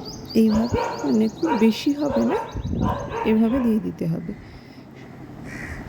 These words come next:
এভাবে দিয়ে আমাকে চিকেনের সাথে খুব ভালোভাবে মশলাগুলোকে মিশিয়ে নিতে হবে।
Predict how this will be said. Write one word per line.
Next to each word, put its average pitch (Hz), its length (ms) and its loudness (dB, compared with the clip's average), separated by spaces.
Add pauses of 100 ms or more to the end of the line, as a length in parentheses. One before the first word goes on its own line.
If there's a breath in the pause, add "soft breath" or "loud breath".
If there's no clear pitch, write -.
(840)
এভাবে 220 360 6
দিয়ে 202 360 -2 (160)
আমাকে 214 440 -4 (140)
চিকেনের 214 360 0
সাথে 233 320 -2 (120)
খুব 269 160 0 (100)
ভালোভাবে 220 520 2
মশলাগুলোকে 214 800 0
মিশিয়ে 220 380 2
নিতে 175 240 -2
হবে। 165 280 -2